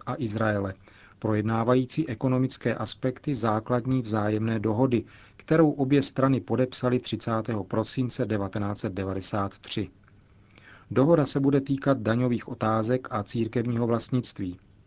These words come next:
Na závěr čtyřhodinového setkání vydala komise společné prohlášení, ve kterém označuje atmosféru jednání za srdečnou a vyjadřuje rozhodnost obou stran urychlit společnou práci, aby mohla být dohoda uzavřena co nejdříve.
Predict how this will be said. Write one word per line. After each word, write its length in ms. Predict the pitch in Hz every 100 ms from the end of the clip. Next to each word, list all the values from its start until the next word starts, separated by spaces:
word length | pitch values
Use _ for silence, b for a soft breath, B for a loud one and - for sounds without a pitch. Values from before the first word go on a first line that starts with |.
| _ B B B
Na 120 | 117
závěr 440 | 110 120 131 143 120
čtyřhodinového 800 | - 139 120 117 120 120 113 110
setkání 640 | 113 - 131 123 131 131
vydala 340 | 120 110 110
komise 400 | 104 107 107 -
společné 600 | 104 - 110 110 - 113
prohlášení, 800 | 110 113 120 123 123 123 110 104 - B B B
ve 100 | 117
kterém 360 | 123 - 156 139
označuje 500 | 135 123 143 - 143
atmosféru 680 | 131 - 123 120 - 131 123
jednání 520 | 113 107 117 120 120
za 120 | 107 101
srdečnou 720 | - 104 107 - 113 123 127 B B B -
a 100 | 113
vyjadřuje 540 | 120 147 143 165 127
rozhodnost 600 | 117 113 131 131 143 -
obou 280 | 127 110 104
stran 460 | - - 120 135 135 B B _
urychlit 480 | 135 139 135 101 95
společnou 600 | - - 107 - 104 95
práci, 540 | 107 107 107 - 139 139 B B B -
aby 180 | 135
mohla 280 | 160 147 160
být 180 | 143 104
dohoda 440 | 107 117 127 127
uzavřena 600 | - 113 113 107 107 104
co 160 | 101 110
nejdříve. 560 | 104 107 104 117 98